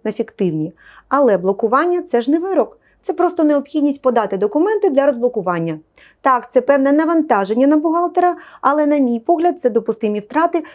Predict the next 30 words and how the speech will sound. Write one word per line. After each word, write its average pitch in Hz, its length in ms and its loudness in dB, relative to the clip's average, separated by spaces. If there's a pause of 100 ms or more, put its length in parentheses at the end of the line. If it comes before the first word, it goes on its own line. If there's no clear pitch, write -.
коли 262 220 4
ми 247 120 4
говоримо 262 460 4
про 226 140 0
фінансування 190 720 -4
армії 233 340 0
у 185 140 -6
війну. 165 340 -2
Так 330 300 -2
вважає 220 440 -2
Гетманцев. 175 560 -6 (400)
І 302 120 4
знову 214 320 0
закликає 185 560 0
бізнес 202 360 -4
звертатися 202 720 -2
до 175 120 -6
нього 320 320 2 (260)
особисто 247 680 0
щодо 233 280 2
проблемних 202 480 -2
питань. 180 460 -4 (320)
Телефон 302 400 2
для 202 140 0
зв'язку 233 420 0
ми 330 120 2
вам 240 200 0
підкажемо 220 600 -2
на 269 120 0
слайді. 220 500 0